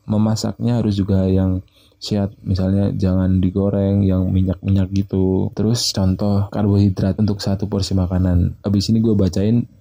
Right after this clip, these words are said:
teman-teman juga udah bisa menyimpulkan sendiri. Ini ukuran seratus gram ya. Nasi seratus tiga puluh kalori, pasta seratus tiga puluh satu kalori, kentang seratus tiga kalori, dan jagung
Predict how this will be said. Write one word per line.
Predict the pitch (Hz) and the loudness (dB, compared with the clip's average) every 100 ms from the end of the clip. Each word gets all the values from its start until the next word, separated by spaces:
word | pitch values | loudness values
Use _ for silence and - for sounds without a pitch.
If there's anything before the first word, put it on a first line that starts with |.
| _ _ | _ _
teman-teman | 101 101 107 117 | 0 2 2 2
juga | 107 98 | 2 2
udah | 95 101 98 | 2 2 2
bisa | 98 101 98 104 | 0 0 -2 0
menyimpulkan | 104 104 107 104 104 | 2 2 2 0 0
sendiri. | 101 101 101 98 92 90 _ _ _ _ - | 2 2 2 2 0 -2 _ _ _ _ -2
Ini | 101 107 123 127 120 | 0 2 2 0 0
ukuran | 107 107 110 120 | -2 -2 0 0
seratus | 120 - 107 104 - | 0 -2 -4 -4 -4
gram | 110 98 | 0 2
ya. | 85 87 - _ _ _ | 2 0 -4 _ _ _
Nasi | 104 101 - 113 117 135 | -2 -2 0 0 0 0
seratus | 113 107 107 110 | -2 -2 -4 -4
tiga | 107 98 | -2 -2
puluh | 98 98 | -2 -2
kalori, | 104 95 95 107 123 135 _ _ _ _ _ | 0 0 2 2 0 -2 _ _ _ _ _
pasta | 104 101 - 110 120 | -4 -4 -4 -2 -2
seratus | 117 110 101 104 | -2 -4 -4 -6
tiga | 110 101 | -2 -2
puluh | 101 101 101 | 0 0 -2
satu | - 101 - | -2 -4 -2
kalori, | 98 101 95 95 107 123 - - | -4 -2 0 0 0 0 -4 -2
kentang | 107 101 107 113 123 135 | 0 0 0 0 0 -2
seratus | - - 107 104 - - | -6 -6 -4 -4 -6 -4
tiga | 104 98 | 0 0
kalori, | 98 92 92 98 113 135 - _ _ _ _ | 2 2 2 2 0 0 -6 _ _ _ _
dan | 104 98 98 | -4 0 2
jagung | 95 92 92 123 131 | 2 0 0 2 0